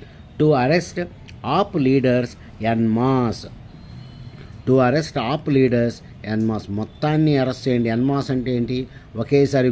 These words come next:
గుంపులు గుంపులుగా, ఒకేసారి మమ్మల్ని అందరిని అరెస్ట్ చేయండి అని చెప్తున్నాడు నరేంద్ర మోడీ. To arrest aap leaders en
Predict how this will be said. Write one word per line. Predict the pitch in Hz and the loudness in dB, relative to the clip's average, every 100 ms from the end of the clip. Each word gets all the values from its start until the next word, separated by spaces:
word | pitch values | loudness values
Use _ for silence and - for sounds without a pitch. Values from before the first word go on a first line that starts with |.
| 113 | 2
గుంపులు | 131 139 131 | 2 2 4
గుంపులుగా, | 127 120 113 101 - - - - - - - 90 | 2 2 0 -2 -12 -20 -20 -20 -20 -20 -14 -12
ఒకేసారి | - 139 151 156 151 | 0 2 4 4 4
మమ్మల్ని | 143 131 127 123 | 4 4 2 2
అందరిని | 135 139 127 | 2 2 0
అరెస్ట్ | 127 - | -2 0
చేయండి | 131 127 | 2 4
అని | 127 127 | 2 2
చెప్తున్నాడు | - 123 120 95 - - - - 104 120 | 0 0 2 0 -8 -20 -20 -16 -2 2
నరేంద్ర | 139 156 156 143 | 4 4 4 4
మోడీ. | 139 127 120 117 - - - | 4 4 4 2 -4 -20 -2
To | 127 127 | 2 4
arrest | 123 165 - 113 | 2 -2 -4 -4
aap | 147 151 143 | -4 -2 2
leaders | 131 123 120 120 - - - 104 | 4 4 2 0 -6 -20 -12 -4
en | 110 | 0